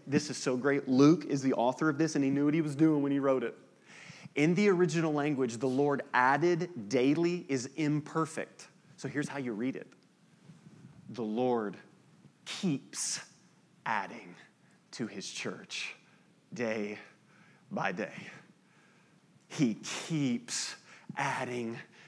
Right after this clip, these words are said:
day by day. And may, by the grace of God, Westside be a part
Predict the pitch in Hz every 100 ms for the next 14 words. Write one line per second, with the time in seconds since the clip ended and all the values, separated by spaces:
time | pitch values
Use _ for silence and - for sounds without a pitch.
0 | - 120 143 131 117 113 - - - -
1 | 131 123 117 127 117 110 - - 120 123
2 | 131 139 143 131 120 104 131 131 135 110
3 | 127 123 113 101 123 131 - - 139 113
4 | 101 90 - - - - - 107 131 127
5 | - 147 131 120